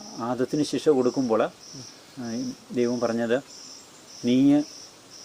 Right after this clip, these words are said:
നിന്റെ ഭാര്യ പറഞ്ഞത് കേട്ട്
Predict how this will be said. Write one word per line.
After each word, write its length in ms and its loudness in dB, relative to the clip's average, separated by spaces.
നിന്റെ 320 4
ഭാര്യ 280 4
പറഞ്ഞത് 420 2
കേട്ട് 420 6